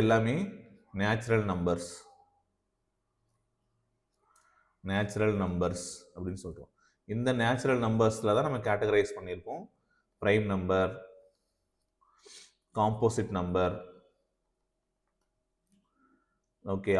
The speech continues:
ஆட் நம்பர், ஈவன் நம்பர், இந்த மாதிரி ஒவ்வொன்றா நம்ம கேட்டகரைஸ் பண்ணியிருக்கோம். ஓகேவா? So இந்த நேச்சுரல் நம்பர்ஸ்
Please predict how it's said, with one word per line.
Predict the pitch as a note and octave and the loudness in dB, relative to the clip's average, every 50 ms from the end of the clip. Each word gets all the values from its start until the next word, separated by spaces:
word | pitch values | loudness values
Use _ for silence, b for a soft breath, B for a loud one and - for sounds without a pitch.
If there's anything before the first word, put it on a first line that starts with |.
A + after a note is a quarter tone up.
| F#2 G2 G#2 | 8 8 8
ஆட் | A2 G#2+ G#2+ G2+ | 8 6 4 0
நம்பர், | F#2+ F#2 F2+ F#2 F2+ E2+ D#2+ - - - - - _ _ _ _ - G2 G2+ G#2+ | -2 0 2 2 2 2 0 -2 -8 -16 -20 -20 _ _ _ _ -8 -4 -2 0
ஈவன் | G#2+ G#2 G#2+ G2+ G2 F#2+ F2+ | 0 2 0 0 0 -2 -4
நம்பர், | F2+ F2+ F2+ F2+ F2 F2 - - - _ _ _ - | -2 -2 -2 -2 -2 -4 -8 -14 -20 _ _ _ -8
இந்த | G2 G2 F#2+ F#2+ | -6 -4 -2 -2
மாதிரி | F#2 F#2+ G#2+ D#3 G3+ B3 - - F#2+ | -2 -2 -2 -4 -4 -6 -8 -6 -6
ஒவ்வொன்றா | F#2+ F#2+ F2+ F2+ F2+ G#2+ B2 G#2 | -4 -4 -4 -4 -6 -6 -6 -8
நம்ம | F2 G#2 F3+ F#3+ - - | -8 -10 -10 -12 -12 -12
கேட்டகரைஸ் | F2 D#2+ D#2+ D#2 D2+ E2 - - - | -12 -12 -12 -12 -14 -16 -16 -18 -20
பண்ணியிருக்கோம். | - - D#2 - _ _ _ _ _ _ _ _ _ _ _ _ _ _ _ - | -20 -20 -20 -20 _ _ _ _ _ _ _ _ _ _ _ _ _ _ _ -16
ஓகேவா? | G2+ G2 A#2 A2 A#2+ B2 B2 - - - _ - | -10 -6 -6 -6 -6 -6 -10 -14 -20 -20 _ -8
So | - G#2+ G2+ G2 G2 G2 F#2+ F#2+ | -4 0 0 2 2 0 0 -2
இந்த | F#2+ F#2+ F#2+ G2+ | -2 -2 0 0
நேச்சுரல் | G2+ G2+ - G#2+ G2+ G2 | 0 0 0 -2 -2 0
நம்பர்ஸ் | G2 F#2+ G2 G2 F#2+ G2 - | 0 0 2 2 2 0 -2